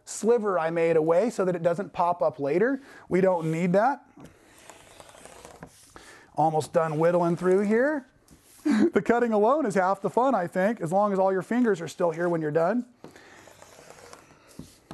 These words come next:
And I don't know if you can tell in the camera, but there was a little edge that didn't have any fusible on it, and that edge is gonna go right there in my storage facility for later as well, so that I make sure I don't put that into my project. So,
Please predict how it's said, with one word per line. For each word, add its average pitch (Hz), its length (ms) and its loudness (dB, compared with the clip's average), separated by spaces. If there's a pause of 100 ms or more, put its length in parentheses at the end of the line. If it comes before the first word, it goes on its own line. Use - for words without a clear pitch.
(1120)
And 175 140 0
I 202 100 2
don't 226 120 0
know 208 80 2
if 170 100 -2
you 214 140 2
can 214 120 -2
tell 196 220 2
in 190 80 -4
the 180 60 -2
camera, 196 320 0
but 160 100 0
there 160 80 2
was 147 80 0
a 151 60 0
little 285 360 2
edge 226 300 2
that 175 100 -4
didn't 190 220 0
have 196 220 0
any 196 120 -4
fusible 202 640 0 (280)
on 190 220 2
it, 196 180 -2
and 160 140 -8
that 196 200 0
edge 190 200 0
is 170 120 -4
gonna 175 160 -6
go 165 120 -2
right 165 280 -2
there 165 200 -2
in 160 160 -4
my 143 160 -4
storage 151 440 -4
facility 151 440 -4
for 147 160 -6
later 147 360 -2
as 151 300 -2
well, 214 400 0 (200)
so 208 160 0
that 185 100 2
I 175 100 2
make 185 240 -2
sure 190 180 -4
I 160 120 -2
don't 151 320 -2
put - 160 -4
that 135 240 0
into 127 160 -2
my 123 160 0
project. - 640 -4 (360)
So, - 320 2